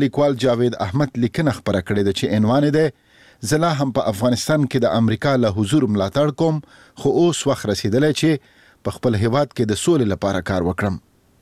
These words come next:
جاوید احمد واشنګټن پوسټ ته لیکلي دي،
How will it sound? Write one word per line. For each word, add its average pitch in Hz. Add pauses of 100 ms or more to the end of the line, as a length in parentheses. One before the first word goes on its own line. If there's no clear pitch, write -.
(480)
جاوید 127
احمد 135
واشنګټن 117
پوسټ 139
ته 131
لیکلي 131
دي، 131